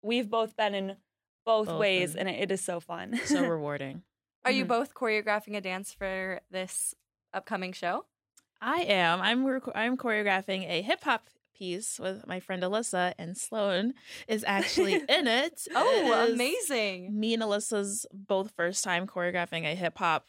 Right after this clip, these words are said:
Speaker 2: routine. So
Speaker 1: Mm-hmm.
Speaker 2: we definitely stepped out of our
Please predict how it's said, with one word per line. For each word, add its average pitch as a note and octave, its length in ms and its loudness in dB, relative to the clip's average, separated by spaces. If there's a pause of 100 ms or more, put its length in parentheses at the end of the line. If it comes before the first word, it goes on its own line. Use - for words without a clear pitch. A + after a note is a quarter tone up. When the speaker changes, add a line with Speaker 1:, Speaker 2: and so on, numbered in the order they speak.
Speaker 2:
routine. F3+ 920 0
So F3 600 0
Speaker 1:
Mm-hmm. - 180 -18
Speaker 2:
we F3+ 120 -8 (140)
definitely A#3 300 2
stepped A#3+ 180 -4
out G#3+ 120 0
of G#3+ 120 0
our F#3+ 340 2